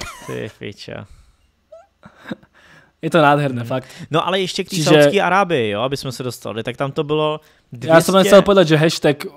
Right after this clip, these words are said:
Speaker 2: Ronce Ice Dream dvě tisíce dvacet tři.
Speaker 1: Yes, yes, to jako jsem pro. Ale počkej, já si tady najdu,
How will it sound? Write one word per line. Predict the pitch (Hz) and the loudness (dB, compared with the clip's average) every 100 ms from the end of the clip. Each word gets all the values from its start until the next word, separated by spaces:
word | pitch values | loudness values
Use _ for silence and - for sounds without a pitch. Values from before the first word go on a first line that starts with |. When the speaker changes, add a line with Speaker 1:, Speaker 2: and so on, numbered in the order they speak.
| 160 - | -12 -4
Speaker 2:
Ronce | 156 160 170 151 | 2 2 2 0
Ice | 151 147 131 | 2 2 0
Dream | 135 127 123 | -6 -8 -10
dvě | 131 135 | -8 -8
tisíce | 156 143 | -8 -4
dvacet | 135 - 139 | -4 -4 -6
tři. | 160 - - - _ | -8 -10 -20 -20 _
Speaker 1:
Yes, | 123 127 123 120 - - | -10 -6 -6 -8 -16 -14
yes, | 117 117 110 - - - _ | -12 -12 -14 -20 -20 -20 _
to | 120 | -18
jako | 113 123 | -16 -16
jsem | - 143 139 | -16 -14 -14
pro. | - 98 104 _ _ _ _ _ _ _ _ _ _ | -16 -16 -18 _ _ _ _ _ _ _ _ _ _
Ale | 127 117 | -20 -20
počkej, | - 120 - 120 | -20 -20 -20 -20
já | 104 | -20
si | 101 - | -20 -20
tady | _ 120 110 | _ -20 -18
najdu, | 110 107 113 110 | -18 -20 -20 -20